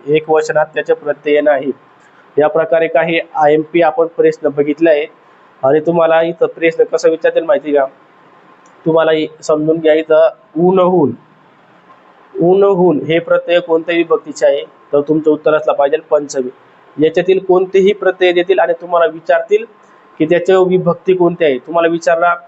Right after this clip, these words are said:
स, ला, ना, ते हे प्रत्यय कोणत्या विभक्तीचे आहेत,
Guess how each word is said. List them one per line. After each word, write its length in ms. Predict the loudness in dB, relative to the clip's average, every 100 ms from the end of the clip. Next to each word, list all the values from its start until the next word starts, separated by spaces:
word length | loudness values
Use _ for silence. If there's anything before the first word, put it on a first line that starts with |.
| _ _ -20 _ _ _ _ _ _ _ _ -20 -20
स, 140 | -6 -2
ला, 440 | 2 2 2 0
ना, 200 | 0 -2
ते 220 | -2 -2 -2 -4 _ _ _ _ _ -4
हे 120 | -2
प्रत्यय 520 | 0 -2 0 0 2 0 -4 _ _
कोणत्या 300 | 0 0 2
विभक्तीचे 480 | 2 2 0 -2 -2
आहेत, 100 | -2